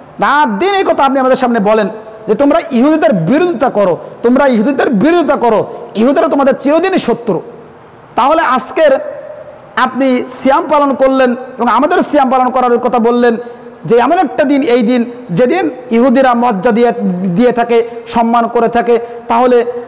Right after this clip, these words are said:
আমরা তাদের অনুকরণ করলাম, অনুসরণ করলাম, তাদের সাদৃশ্য আমরা কাজ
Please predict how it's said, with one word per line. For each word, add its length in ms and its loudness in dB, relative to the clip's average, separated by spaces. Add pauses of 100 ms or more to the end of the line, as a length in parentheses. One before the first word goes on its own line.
আমরা 240 0
তাদের 200 2
অনুকরণ 540 0
করলাম, 420 2 (180)
অনুসরণ 480 0
করলাম, 400 2
তাদের 360 -4
সাদৃশ্য 640 -2
আমরা 300 2
কাজ 300 2